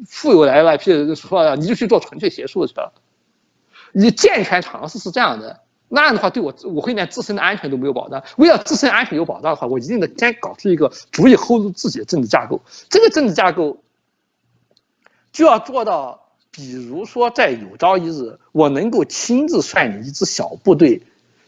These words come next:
在中国海岸登陆，而且能够杀掉一批人，而且讲，能够在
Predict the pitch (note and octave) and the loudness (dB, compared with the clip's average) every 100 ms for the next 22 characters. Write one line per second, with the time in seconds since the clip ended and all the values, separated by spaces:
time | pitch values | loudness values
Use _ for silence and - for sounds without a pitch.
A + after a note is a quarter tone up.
0 | _ B3+ G3 F3 D3 - _ _ - A#3+ | _ 2 4 4 2 -4 _ _ -6 -4
1 | C#4+ A#3 - - C#3+ C3 E3+ F#3+ A3 E3+ | 0 0 -2 -6 -16 -10 -6 -6 -6 -6
2 | B2 F#3 F#3+ C#3 C3+ G3+ D3 - F#3 G#3 | -2 -2 0 -4 -4 -4 -4 0 0 0
3 | B2 B2 - E3 - - - - F#3+ B3 | -4 -10 -10 -10 -10 -16 -20 -6 -2 2
4 | A#3 - B2+ - D3 F#3 C#4 G3 G3 C3+ | 2 2 -2 -2 -2 0 0 2 2 0